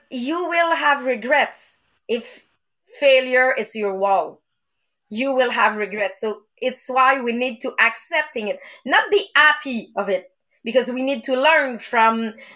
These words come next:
failure, but n-, just don't use it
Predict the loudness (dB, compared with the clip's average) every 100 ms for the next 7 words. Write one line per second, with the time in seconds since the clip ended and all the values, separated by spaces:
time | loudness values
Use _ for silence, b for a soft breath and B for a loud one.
0 | _ 0 2 4 2 0 0 2 0 0
1 | b b b _ _ -6 -6 0 0 0
2 | -6 -20 _ 2 4 2 -2 -8 -6 -4
3 | 0 0